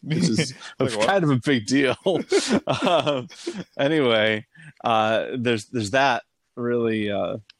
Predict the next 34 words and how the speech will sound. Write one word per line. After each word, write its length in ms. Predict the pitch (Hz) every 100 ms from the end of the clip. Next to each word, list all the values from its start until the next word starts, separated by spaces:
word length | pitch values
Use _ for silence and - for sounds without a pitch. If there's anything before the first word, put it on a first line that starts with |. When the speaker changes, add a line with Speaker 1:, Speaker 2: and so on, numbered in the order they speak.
| -
Speaker 1:
strong 360 | - - 117 107
inflection 400 | 92 113 - 107
point 220 | 117 95
for 100 | 107
them. 280 | 110 110 101 - - -
The, 320 | 110 120 127
the 140 | 120 120
Mossbachers, 1040 | 123 190 - 156 143 120 107 107 98 - - _
uh, 120 | 101 - - 110
I 80 | 120
think, 240 | 104 135 -
uh, 240 | 107 92 95 - _ _ _ _ - _ 120
actually 380 | 123 - 95
multiple 580 | 90 95 135 170 120 90
inflection 440 | 92 92 95 - 92
points 400 | 95 87 87 -
here 260 | 92 92
because, 580 | 98 95 101 98 95 - - - -
well, 100 | 131
so 120 | 117 143
I'll 80 |
come 160 | 131 147
back 160 | 123 107
to 60 | 92
that. 160 | 85 - - -
Tanya 540 | - 160 170 117 104 113 -
has 260 | 110 110 104
an 60 |
inflection 380 | 107 107 113 117
point 180 | 113 113
here. 160 | 110 98
She, 240 | - 107
she 420 | 87 - 123 110
shows 720 | 92 - 143 131 139 123 -